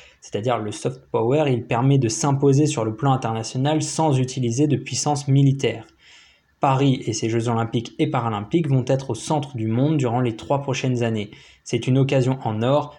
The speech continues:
d'accueillir toutes les nations sur son territoire, d'augmenter sa fréquentation touristique, de favoriser les échanges diplomatiques avec d'autres chefs de gouvernement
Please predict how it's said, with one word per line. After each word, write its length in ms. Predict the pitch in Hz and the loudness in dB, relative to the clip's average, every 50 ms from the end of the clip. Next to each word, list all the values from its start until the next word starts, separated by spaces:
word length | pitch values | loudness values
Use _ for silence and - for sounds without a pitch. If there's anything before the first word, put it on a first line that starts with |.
| _ - | _ -6
d'accueillir 500 | - 117 117 - 135 123 120 113 - - | -4 -4 -2 0 0 0 0 -2 -6 -6
toutes 220 | - - 196 175 - | -6 -4 -4 -2 0
les 120 | 165 156 | 0 2
nations 340 | 147 139 135 139 139 - 123 | 2 2 0 0 -2 -4 -4
sur 180 | 123 - 123 - | -4 -4 -6 -4
son 160 | - 127 117 | -4 -6 -6
territoire, 640 | - 120 107 107 104 - - 127 135 143 147 - - - - _ - | -4 -6 -6 -8 -8 -6 -4 -2 -2 -2 -4 -6 -12 -20 -16 _ -2
d'augmenter 500 | 117 135 151 156 151 143 139 139 143 135 | 2 2 2 4 4 2 2 2 2 0
sa 100 | - 123 | 0 -2
fréquentation 640 | - - 131 123 - 120 113 - 113 - 117 107 | -4 -4 -6 -4 -4 -4 -6 -6 -6 -6 -8 -8
touristique, 600 | - 147 143 139 131 135 - - 139 139 139 - - - _ - | -4 -2 0 0 0 -2 -2 -2 -2 -2 -4 -6 -14 -18 _ -6
de 100 | - 131 | -2 -2
favoriser 520 | 131 - 151 143 135 135 127 131 120 120 120 | 0 2 2 2 2 2 2 2 2 2 4
les 220 | 123 147 151 139 | 4 4 4 4
échanges 300 | 135 131 - 120 113 110 | 2 2 0 -2 -4 -4
diplomatiques 680 | 113 110 131 139 - 160 151 135 127 - - 165 165 165 | -6 -6 -8 -2 0 2 2 2 2 0 -2 -2 -2 0
avec 240 | 139 117 113 110 110 | 0 -2 -2 -2 -2
d'autres 300 | 110 139 143 139 - 123 | 0 0 0 0 0 -4
chefs 240 | - - 147 127 120 | -2 -2 -2 -2 0
de 100 | 117 113 | 0 0
gouvernement 600 | 110 120 113 113 107 107 107 107 110 120 135 139 | 0 0 0 0 -2 -2 -2 -2 -2 -2 -2 -4